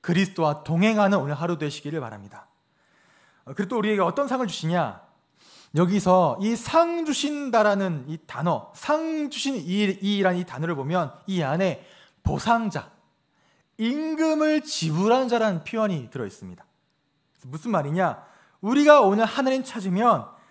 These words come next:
하나님 우리에게 일용할 양식을 주시고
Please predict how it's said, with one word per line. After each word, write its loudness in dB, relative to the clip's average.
하나님 2
우리에게 0
일용할 4
양식을 -2
주시고 -2